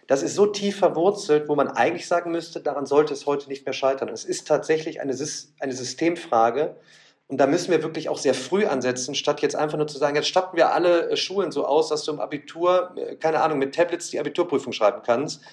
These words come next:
Es muss wirklich ganz früh, ganz weit unten, und damit meine ich zum Beispiel auch Kitas und Grundschulen, angefangen werden zu überlegen,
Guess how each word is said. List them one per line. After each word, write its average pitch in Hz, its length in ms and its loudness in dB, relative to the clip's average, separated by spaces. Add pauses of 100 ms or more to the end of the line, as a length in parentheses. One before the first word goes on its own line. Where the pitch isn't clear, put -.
(140)
Es 131 220 -4
muss 151 540 -2
wirklich 143 520 -6
ganz 165 380 -2
früh, 165 520 -4 (360)
ganz 156 300 -2
weit 156 180 2
unten, 160 420 -4
und 151 120 -4
damit 135 220 -4
meine 135 180 -2
ich 135 60 -6
zum - 120 -10
Beispiel 127 260 -8
auch - 120 -14
Kitas - 420 -2
und 123 100 -10
Grundschulen, 135 400 -4
angefangen 127 520 -4
werden 120 220 0
zu - 120 -10
überlegen, 127 520 -4